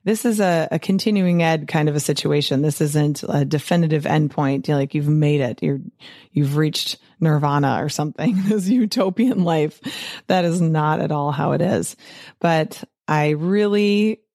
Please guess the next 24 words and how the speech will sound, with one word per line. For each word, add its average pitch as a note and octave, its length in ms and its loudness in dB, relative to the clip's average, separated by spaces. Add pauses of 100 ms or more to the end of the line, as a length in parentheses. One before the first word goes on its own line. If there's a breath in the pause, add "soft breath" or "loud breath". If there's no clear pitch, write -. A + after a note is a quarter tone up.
(160)
this D#3+ 320 0
year, C#3+ 580 2
had D3+ 260 -2
that D3 180 0
sink D3 260 -2
in C#3+ 140 0
for C#3+ 180 -2
me B2+ 380 0 (360 soft breath)
that C#3+ 400 0
your D3 100 0
self-coaching D3+ 720 0
practice C#3 800 -2
is D3 340 0
literally D#3+ 760 2
the D3+ 120 0
difference D3 480 0
between C#3+ 640 0 (220 soft breath)
having D3+ 320 0
the D3 100 2
life C#3+ 260 -2
that - 100 -2
you C#3 120 2
want C#3 520 0 (420 soft breath)
and C#3 540 0